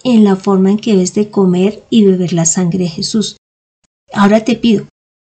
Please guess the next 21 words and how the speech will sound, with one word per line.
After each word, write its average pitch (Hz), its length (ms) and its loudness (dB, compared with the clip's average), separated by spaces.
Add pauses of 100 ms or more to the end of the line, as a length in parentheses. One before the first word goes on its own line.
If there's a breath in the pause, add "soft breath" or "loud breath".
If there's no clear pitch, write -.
(220)
que 233 180 6
vayas 240 600 2
al 226 160 4
momento 190 460 4
en 202 80 2
que 220 80 -2
estás 196 360 -4
tomando 190 440 2
la 196 120 0
Santa 175 440 -4
Cena. 147 360 -4 (500)
¿Por 208 240 2
qué? 339 240 -2 (340)
Porque 247 300 -2
ese 240 140 0
es 269 120 -2
el 285 80 4
momento 233 460 2
en 247 220 0
que 202 320 2 (140)
estamos, 208 800 0